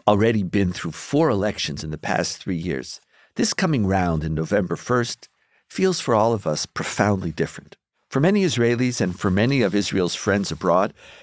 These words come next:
there's a growing fear that the return to power of former Prime Minister Netanyahu could lead to the ruin of something very, very profound. It could be Israel's democracy, it could be its legal system, it could be its moral code. There's something,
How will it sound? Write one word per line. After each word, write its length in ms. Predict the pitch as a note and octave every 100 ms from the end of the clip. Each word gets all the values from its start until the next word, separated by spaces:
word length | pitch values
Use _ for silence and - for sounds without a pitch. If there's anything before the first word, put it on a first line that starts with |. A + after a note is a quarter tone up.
| -
there's 160 | A#2+ B2+
a 60 |
growing 400 | - D#3+ E3+ G#3
fear 380 | - - C3+ B2
that 160 | F#2+ -
the 80 |
return 380 | G2 - D#3 F3
to 140 | - -
power 420 | - F#2+ F#2 D#2+
of 80 | E2
former 300 | C3 B2+ A#2+
Prime 220 | - G2+
Minister 320 | A2+ G#2+ A2
Netanyahu 580 | G2 F#2 G#2 A2 B2 A#2+ - - - - _
could 200 | - G3
lead 300 | D4+ C4+ B3
to 120 | -
the 120 | D#3+ C3
ruin 560 | B2+ E3+ G3+ B3 A3 - _ _ -
of 120 | -
something 600 | - - G3+ - C#3+ C3
very, 300 | A2 A2+ A2
very 280 | F#2 E2 D2+
profound. 560 | - E2+ - - G2+ _ _ _ - - - - _
It 60 | -
could 140 | -
be 100 | F2+
Israel's 340 | F2 - E2 E2
democracy, 760 | G2+ A#2+ - - G2+ - G2
it 100 | E2+
could 120 | - E2+
be 100 | D#2
its 180 | -
legal 300 | A#2+ C3 A#2
system, 500 | G2+ - G#2 - F2+
it 100 | D2+
could 140 | - E2+
be 120 | E2+
its 160 | D2+ A2
moral 240 | B2 B2
code. 180 | A2 A#2+
There's 140 | B2
something, 640 | - - B3+ C#4+ - B3